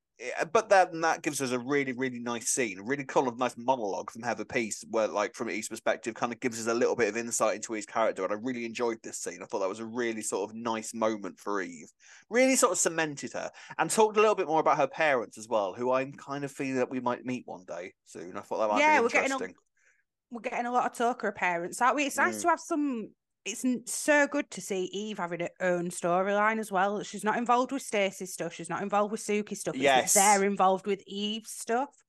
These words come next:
Speaker 1: Yeah.
Speaker 2: So hopefully we are gonna see her parents. I think you might be right on that, actually.
Speaker 1: Mm.
Speaker 2: I think we might see 'em down the line.
Speaker 1: Yeah. And
Speaker 2: Fingers
Speaker 1: arguably,
Speaker 2: crossed.
Speaker 1: even Suki wasn't, isn't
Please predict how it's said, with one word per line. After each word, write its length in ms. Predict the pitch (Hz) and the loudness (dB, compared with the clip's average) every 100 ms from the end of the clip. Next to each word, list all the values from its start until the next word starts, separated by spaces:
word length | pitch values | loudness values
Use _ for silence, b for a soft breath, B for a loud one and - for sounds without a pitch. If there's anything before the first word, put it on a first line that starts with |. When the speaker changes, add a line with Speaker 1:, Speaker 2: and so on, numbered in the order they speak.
| b | b
Speaker 1:
Yeah. 280 | - 117 110 | 0 2 2
Speaker 2:
So 260 | - 220 202 | 0 0 2
hopefully 640 | 269 285 - 226 190 190 | 4 4 2 2 2 2
we 140 | 202 | 2
are 180 | 214 233 | 2 2
gonna 160 | 208 196 | -2 -12
see 160 | 185 | -12
her 80 | 170 | -8
parents. 420 | 185 165 170 170 | -2 -2 -2 -4
I 160 | 196 185 | -2 -2
think 240 | 185 151 | -4 -8
you 80 | 196 | -4
might 180 | 180 160 | -4 -4
be 60 | |
right 300 | 160 180 196 | 0 2 2
on 140 | 147 147 | -2 -10
that, 140 | 147 | -10
actually. 260 | 147 107 110 | -10 -10 -8
Speaker 1:
Mm. 80 | 151 | -6
Speaker 2:
I 20 | 160 | -6
think 180 | 190 | -10
we 60 | 175 | -10
might 200 | 175 151 | -10 -10
see 200 | - 185 | -10 -10
'em 100 | 175 | -8
down 220 | 160 143 | -10 -12
the 80 | 143 | -14
line. 340 | 131 143 156 180 _ _ | -14 -14 -14 -18 _ _
Speaker 1:
Yeah. 300 | 113 107 107 - - | -2 0 0 -4 -6
And 140 | 139 | 4
Speaker 2:
Fingers 180 | 170 202 | 6 6
Speaker 1:
arguably, 400 | 151 110 98 143 - - _ | 2 -2 -2 -2 -6 -12 _
Speaker 2:
crossed. 120 | 131 | -6
Speaker 1:
even 160 | 156 127 | -4 -2
Suki 400 | - 151 151 117 | -2 -2 -4 -6
wasn't, 340 | 113 110 113 - _ _ | -4 -4 -6 -14 _ _
isn't 320 | 127 110 113 | -10 -10 -12